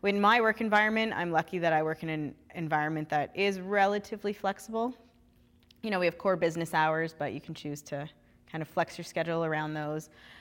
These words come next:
Um, and we do encour-, we do work in an environment where it's encouraged to ask the whys, right? Why are we doing this? How can we do it in a better way instead of just, you know,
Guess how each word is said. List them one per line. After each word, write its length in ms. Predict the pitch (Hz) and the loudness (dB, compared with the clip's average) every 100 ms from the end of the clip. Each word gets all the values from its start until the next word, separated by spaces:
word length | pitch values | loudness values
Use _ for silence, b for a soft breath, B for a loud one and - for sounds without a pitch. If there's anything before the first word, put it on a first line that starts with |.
| B - | B 0
Um, 580 | 175 170 165 160 151 - - | 4 6 4 0 -6 -10 -2
and 420 | 190 180 175 170 | 4 4 4 -2
we 260 | 165 170 170 | -2 0 -2
do 180 | 170 185 | 0 0
encour-, 380 | 165 - 185 175 | 0 -2 -2 -2
we 240 | 160 156 - 190 | -2 -4 -10 -8
do 140 | 190 220 | -2 2
work 180 | 202 | 4
in 60 | 208 | 2
an 80 | 185 | 0
environment 400 | 165 156 175 151 | 0 0 0 -2
where 140 | 165 | -2
it's 160 | 156 160 | -2 -4
encouraged 500 | 151 143 185 226 - | -8 -2 -2 -4 -10
to 80 | - | -4
ask 300 | 143 143 - | -2 -2 -4
the 100 | - | -8
whys, 460 | 139 123 85 175 - _ - | -4 -4 -4 -8 -16 _ -10
right? 260 | 156 185 | -6 -6
Why 380 | 156 165 165 170 | 0 6 6 6
are 180 | 165 160 | 4 0
we 160 | 156 | -2
doing 300 | 156 151 143 | -6 -4 -4
this? 200 | 131 147 - - - B - | -6 -10 -16 -20 -20 B -4
How 280 | - 180 | 4 4
can 260 | 180 - 170 | 4 -4 -6
we 120 | 160 | -4
do 180 | 151 156 | -4 -4
it 80 | 156 | -4
in 140 | 160 | -6
a 40 | 143 | -2
better 280 | 147 139 | -2 -2
way 360 | 143 131 170 247 | -4 -2 -2 -2
instead 280 | 190 - 147 | -4 -4 -4
of 120 | 143 | -4
just, 380 | 143 139 - - B B B | -4 -8 -10 -20 B B B
you 100 | 151 | -8
know, 240 | 147 143 | -4 -6